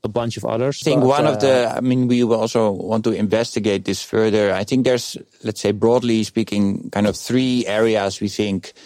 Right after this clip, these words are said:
Speaker 2: uh, like, that need somehow extra, uh, rules or extra practices, let's call it. So first is, um, so how do we establish truth? Of course,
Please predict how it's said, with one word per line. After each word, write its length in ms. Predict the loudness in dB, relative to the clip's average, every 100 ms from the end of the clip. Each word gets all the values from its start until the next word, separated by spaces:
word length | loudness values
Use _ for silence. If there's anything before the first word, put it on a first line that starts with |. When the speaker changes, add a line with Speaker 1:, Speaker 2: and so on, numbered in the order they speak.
| -20 -20 _ _ _ _ _
Speaker 2:
uh, 640 | -4 -2 0 0 0 -2 -2 -6 -10 -14 _ -20 -6
like, 200 | -4 -2
that 260 | 0 0 2
need 300 | 2 2 2
somehow 420 | 2 2 2 0 -2
extra, 600 | -8 -4 -2 0 -2 -6 -10 _ -20 _ -8
uh, 600 | -2 2 2 0 -2 -4 -4
rules 540 | 0 0 -2 -8 -14 -16 _ _ _
or 220 | -2 0
extra 460 | 0 -2 0 0 0
practices, 640 | -2 -2 -2 -4 -4 -6
let's 180 | -6 -6
call 180 | -6 -6
it. 200 | -8 -12 -20 -20 -20 -20 -20 -6
So 140 | -6
first 400 | 0 2 2 2
is, 400 | 0 0 -6 -16 _ _ -8
um, 800 | -2 2 2 2 2 2 0 -4 -8 -8
so 180 | -2 0
how 300 | 2 2 4
do 160 | 4
we 340 | 4 4 2 0
establish 520 | 0 2 2 0 -2
truth? 560 | 0 0 0 -6 -16 -14
Of 140 | -4
course, 380 | 2 2 0 -10